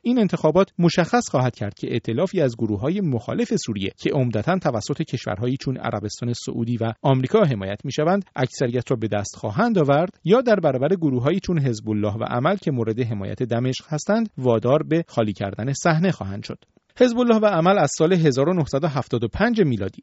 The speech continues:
تا دههٔ نود در بحبوحهٔ جنگ داخلی صحنهٔ سیاسی جامعهٔ شیعیان لبنان را تحت سیطرهٔ خود داشتند. حزب الله که دارای یک گروه شبه نظامی است، تنها قدرت برتر لبنان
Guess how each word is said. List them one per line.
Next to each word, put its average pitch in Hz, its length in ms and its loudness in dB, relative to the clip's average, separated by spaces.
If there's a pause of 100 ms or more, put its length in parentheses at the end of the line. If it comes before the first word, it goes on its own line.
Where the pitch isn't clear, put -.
تا 123 100 -6
دههٔ 113 360 -2
نود 135 380 2 (100)
در 131 120 2
بحبوحهٔ 127 680 0
جنگ 120 340 -2
داخلی 139 480 0
صحنهٔ 185 500 0
سیاسی 160 540 -2
جامعهٔ 123 500 0
شیعیان 104 440 -6
لبنان 104 480 -4
را 190 60 2
تحت 101 320 -6
سیطرهٔ 107 520 -4
خود 170 280 2
داشتند. - 440 -12 (120)
حزب 113 220 0
الله 117 220 2
که 135 140 -4
دارای 117 280 0
یک 113 320 0
گروه 113 280 -2
شبه 117 280 -6
نظامی 127 340 -2
است، - 220 -6
تنها 156 460 2
قدرت 160 400 0
برتر 104 480 -4
لبنان 123 680 0